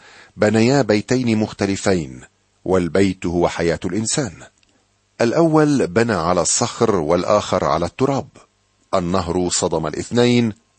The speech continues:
أي الظروف الخارجية التي تؤثر على حياة الإنسان عموماً واحدة، فلا الإنسان الصالح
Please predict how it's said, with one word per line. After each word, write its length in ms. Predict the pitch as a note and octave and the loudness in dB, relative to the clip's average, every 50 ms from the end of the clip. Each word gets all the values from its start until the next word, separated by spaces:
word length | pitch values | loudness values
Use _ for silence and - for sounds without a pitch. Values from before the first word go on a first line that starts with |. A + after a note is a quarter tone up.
| _ _ - | _ _ 0
أي 160 | A2 G#2 F#2 - F#2 | 0 0 0 0 -2
الظروف 460 | F2 D#2+ F2+ F#2 G2+ A2+ G#2 - F#2+ | -2 0 -2 0 0 0 0 0 -2
الخارجية 640 | E2+ - - F#2 F2 F2 F2 E2+ - G#2+ G2 F#2 | -4 -2 -2 -2 -2 -2 -2 -4 -4 -2 0 0
التي 280 | E2 E2+ F2+ F#2 - F#2 | 0 2 0 -2 -2 -4
تؤثر 560 | - F2+ E2+ G2+ G2+ - - G2+ F#2 F2+ E2+ | -4 -2 -2 -2 -2 0 0 -2 0 2 0
على 220 | D2 E2 F2+ F2 | 0 0 0 -2
حياة 360 | E2 - E2+ F2 F#2+ G2+ G2+ - - | -4 -4 -2 0 2 2 0 0 -4
الإنسان 760 | E2 - - F2 F#2 F#2+ F#2 - - G#2 G2+ G2 G2 F#2+ F2+ | -8 -6 -6 -4 -4 -4 -2 0 2 2 2 2 2 0 -2
عموماً 640 | E2 D#2+ F#2+ G#2+ A#2+ A#2+ G2 F2 E2+ F2 F#2+ G2 A2+ D#3 | -2 -4 -2 -2 0 0 0 0 0 -2 -4 -6 -8 -4
واحدة، 560 | F3 G#3+ G#3 C#3+ - - F2 D#2+ F2+ F#2 F#2+ - - _ _ _ _ _ _ _ _ | -2 0 0 0 -2 -4 -4 -2 -2 -2 -4 -6 -12 _ _ _ _ _ _ _ _
فلا 260 | - - G#2 G#2 A2 | -4 0 0 2 2
الإنسان 640 | G#2+ G2+ G#2+ A2 G#2+ G2+ - - - A#2+ A#2 G#2+ G#2 | 2 0 0 0 0 0 -2 0 0 2 2 2 0
الصالح 720 | G2 - - - A#2 A2+ G#2+ G#2 G2 F#2 - - - | -2 -2 0 2 2 2 2 0 -4 -6 -8 -14 -18